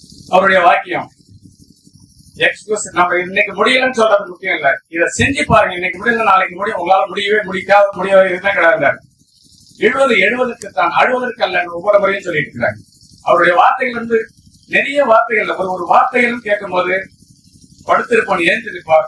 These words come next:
நடப்பவன் ஓடுவான், ஓடுவன் பரிசு வெல்வான். இப்படித்தான் இருக்குது அவருடைய வார்த்தைகள். இருக்குன்னா, வார்த்தைகளால்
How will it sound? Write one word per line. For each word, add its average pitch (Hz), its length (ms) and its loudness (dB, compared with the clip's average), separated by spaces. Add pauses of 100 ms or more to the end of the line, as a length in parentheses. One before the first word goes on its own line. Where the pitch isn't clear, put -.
(160)
நடப்பவன் 202 520 0
ஓடுவான், 165 360 4 (120)
ஓடுவன் 190 580 0
பரிசு - 280 0
வெல்வான். 139 340 0
இப்படித்தான் - 360 0
இருக்குது - 260 -12 (540)
அவருடைய 156 320 4
வார்த்தைகள். 190 420 2
இருக்குன்னா, 156 340 -6
வார்த்தைகளால் 202 680 2